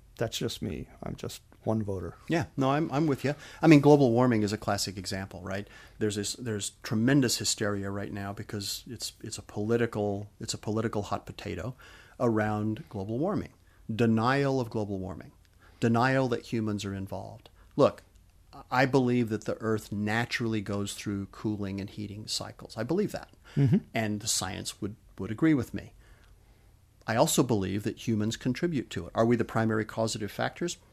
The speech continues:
Speaker 2: Perhaps not, but we certainly add to it. And for those of us that understand things like the impact of atmospheric carbon dioxide and the fact that by burning fossil fuels, we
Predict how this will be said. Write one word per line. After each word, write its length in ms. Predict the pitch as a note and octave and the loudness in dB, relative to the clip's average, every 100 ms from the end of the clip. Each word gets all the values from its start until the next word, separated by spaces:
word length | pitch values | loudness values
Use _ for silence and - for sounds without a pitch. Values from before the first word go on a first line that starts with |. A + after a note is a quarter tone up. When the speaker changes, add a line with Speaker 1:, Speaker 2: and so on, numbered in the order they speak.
| - | -8
Speaker 2:
Perhaps 360 | - D3+ F3+ - | -2 0 0 0
not, 480 | B2+ E3+ - - - - _ _ - | 0 -2 -8 -12 -20 -20 _ _ -4
but 120 | A#2 | -2
we 80 | A#2+ | 0
certainly 520 | A2+ - C3 B2 G#2+ | 0 0 0 -2 -2
add 200 | G#2 F#2+ - | -2 -4 0
to 200 | F#3 A#2+ | 0 0
it. 120 | - - - - | -4 -18 -6 -2
And 100 | A2+ | 0
for 120 | A#2 | 4
those 180 | D#3+ C#3+ | 4 6
of 120 | C3 | 4
us 120 | A#2+ | 2
that 140 | A#2 | 0
understand 680 | A#2 A#2+ A2+ - C3 C3+ A#2+ | 2 2 2 -2 -2 0 -2
things 300 | - G#2 G2 | -2 -4 -4
like 140 | G2 - | -6 -6
the 160 | G2+ | -2
impact 440 | A#2+ B2 G2+ G2+ G#2 | 0 0 -2 -6 -4
of 80 | |
atmospheric 560 | - - A2+ - G#2+ G2 | -6 -4 -6 -4 -4 -4
carbon 280 | - G2+ F#2 | -6 -6 -6
dioxide 680 | G#2+ A#2 - - E2+ - - - - A#2 | -6 -8 -8 -8 -10 -14 -16 -20 -8 0
and 140 | A2 | 0
the 60 | G#2 | 2
fact 320 | A#2+ A#2 - | 2 2 0
that 180 | G#2 A2 | -4 -2
by 340 | G2+ G2 G2 - - | 0 0 -4 -10 -12
burning 340 | G#2+ A#2 A#2 A2+ | 0 2 4 2
fossil 440 | - G#2 - G2 | 0 -4 -4 -6
fuels, 600 | - D3 D3 A2+ G2+ G2 - | -2 2 4 4 0 -4 -8
we 500 | G#2+ G#2+ G#2+ A2 G#2+ | -6 -4 -2 -2 -6